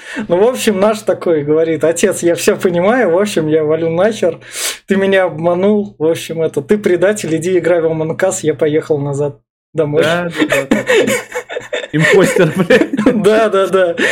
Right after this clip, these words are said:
Speaker 1: И тут его мать просто такая на мотоцикле <laughs> перехватывает.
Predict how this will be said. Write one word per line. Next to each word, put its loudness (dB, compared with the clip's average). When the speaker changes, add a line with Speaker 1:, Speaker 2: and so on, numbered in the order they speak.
Speaker 1:
И 2
тут 0
его 2
мать 0
просто 0
такая 0
на -4
мотоцикле -2
<laughs> -2
перехватывает. 2